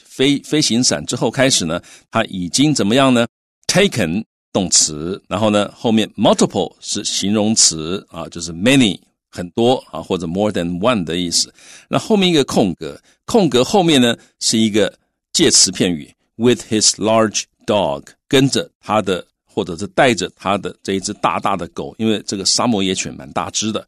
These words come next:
好，所以呢，我们可以判断在一这个空格应该是个名词，因为这个名词应该是 take 的受词，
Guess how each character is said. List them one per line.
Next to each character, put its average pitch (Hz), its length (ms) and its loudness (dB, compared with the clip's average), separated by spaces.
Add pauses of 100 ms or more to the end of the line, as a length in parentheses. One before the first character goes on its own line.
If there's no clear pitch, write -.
(160)
好， 143 160 -2
所 - 160 2
以 214 80 4
呢， 135 180 4 (180)
我 104 80 -4
们 113 60 2
可 117 100 0
以 113 60 2
判 113 180 0
断 110 240 4
在 131 180 2 (300)
一 185 320 -2
这 147 100 -2
个 120 100 2
空 110 200 0
格 90 180 -4 (100)
应 131 180 6
该 123 160 4
是 110 160 -2
个 98 100 -2
名 82 240 -4
词， 78 420 0 (100)
因 139 100 2
为 143 80 4
这 147 100 2
个 127 80 4
名 110 180 4
词 101 260 0
应 117 120 0
该 110 100 2
是 104 160 -4 (120)
take - 500 -4
的 92 100 -6
受 101 260 0
词， - 380 0